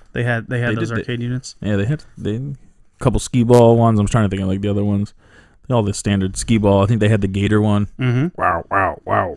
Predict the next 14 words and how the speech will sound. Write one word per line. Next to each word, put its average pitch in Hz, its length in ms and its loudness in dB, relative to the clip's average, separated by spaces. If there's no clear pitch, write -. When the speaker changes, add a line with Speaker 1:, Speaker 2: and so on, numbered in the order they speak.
Speaker 2:
wow. 95 320 0
Speaker 1:
That 147 160 6
was 220 120 2
the 160 100 0
last 120 500 0
place 135 320 0
that 113 120 -6
I 113 60 -4
saw 120 320 -4
a 120 100 -8
cigarette 123 500 0
dispenser. - 640 -8
Speaker 2:
<laughs> - 260 0
Really? 120 340 -8